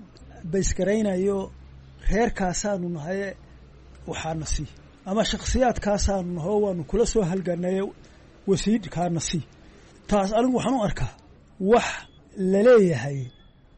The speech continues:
keegii yaraa ee, ee, maxaan ku dhahaa, aad haysadee, madaxda u ahaydee,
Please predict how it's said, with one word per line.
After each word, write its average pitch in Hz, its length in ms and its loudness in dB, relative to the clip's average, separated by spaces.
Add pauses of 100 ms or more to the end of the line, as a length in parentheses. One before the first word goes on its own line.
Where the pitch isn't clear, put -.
(280)
keegii 233 640 2
yaraa 220 380 4
ee, 226 500 -2 (600)
ee, 175 600 -2
maxaan 185 340 -4
ku 165 120 -6
dhahaa, 180 280 -4
aad 220 260 2
haysadee, 214 760 -2 (180)
madaxda 196 360 -4
u 190 180 -6
ahaydee, 202 680 -4